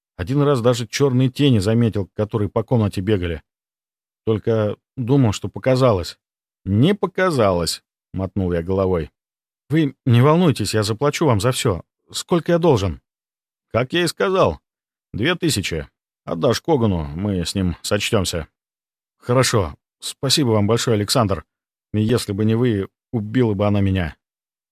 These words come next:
«Это точно», — кивнул я и похлопал его по плечу. «Будь здоров».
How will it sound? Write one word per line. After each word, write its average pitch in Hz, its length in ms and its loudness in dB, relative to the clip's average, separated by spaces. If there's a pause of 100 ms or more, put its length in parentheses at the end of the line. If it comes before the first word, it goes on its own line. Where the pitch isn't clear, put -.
(180)
«Это 95 340 -2
точно», — 78 560 -4 (480)
кивнул 92 320 -2
я 135 160 -2
и 107 60 -4
похлопал 90 520 -6
его 82 160 -2
по 78 140 -10
плечу. 82 400 -8 (680)
«Будь 160 240 -2
здоров». 85 400 -2